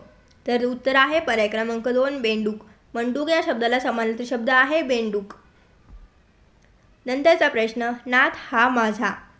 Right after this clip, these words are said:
हे आत्मचरित्रात्मक पुस्तक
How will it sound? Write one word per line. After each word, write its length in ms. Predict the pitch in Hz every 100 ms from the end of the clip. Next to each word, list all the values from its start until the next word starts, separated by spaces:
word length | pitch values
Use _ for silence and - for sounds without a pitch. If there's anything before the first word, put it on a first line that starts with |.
| _ 294
हे 80 |
आत्मचरित्रात्मक 1160 | 320 240 240 254 254 247 247 247 233 240 254 269 277 - _ _ _ _ -
पुस्तक 460 | 247 - 240 233